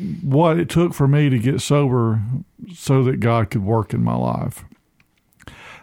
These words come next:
I found my first place in a twelve-step meeting, but it was an A A. You know, we've talked about that. But, um, and I say, and I sp-, I, I specifically say that because I, I'm a supporter of Celebrate Recovery now because I don't believe that,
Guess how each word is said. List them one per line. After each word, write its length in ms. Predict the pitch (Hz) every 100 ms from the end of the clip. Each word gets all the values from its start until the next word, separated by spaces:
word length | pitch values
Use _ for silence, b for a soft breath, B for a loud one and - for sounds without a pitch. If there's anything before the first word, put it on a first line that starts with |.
| B -
I 200 | 170 190
found 320 | 233 185 160
my 160 | 160
first 480 | 147 160 185 190 -
place 360 | - 131 127 -
in 280 | - 143 127
a 80 |
twelve-step 580 | 117 139 139 - - 131
meeting, 320 | 127 123 123
but 120 | 117 127
it 40 |
was 120 | 110
an 80 | 139
A 160 | 170 202
A. 160 | 208
You 340 | 107 104 127 123
know, 80 |
we've 140 | 123 131
talked 300 | 135 139 147
about 280 | 123 117 131
that. 280 | 123 135 - B B B B _
But, 280 | 160 147 135
um, 480 | 135 123 113 104 - - b b
and 140 | 175 170
I 100 | 151
say, 420 | - 254 302 240
and 100 | 185
I 220 | 170 156
sp-, 160 | - - _ -
I, 140 | - - _ -
I 80 |
specifically 720 | 147 - 175 - 240 214 170
say 320 | 131 - 185 165
that 320 | 127 131 -
because 640 | 151 139 135 123 120 - B B B B B B
I, 440 | 156 156 - 160
I'm 100 | 190
a 60 | 156
supporter 440 | - 135 156 165
of 100 | 143
Celebrate 340 | - 151 143 156
Recovery 440 | 139 147 139 131
now 360 | 127 139 135 127
because 420 | 113 131 123 120
I 240 | 117 131 139
don't 220 | 139 160
believe 560 | 127 123 135 139 123 110
that, 340 | 120 113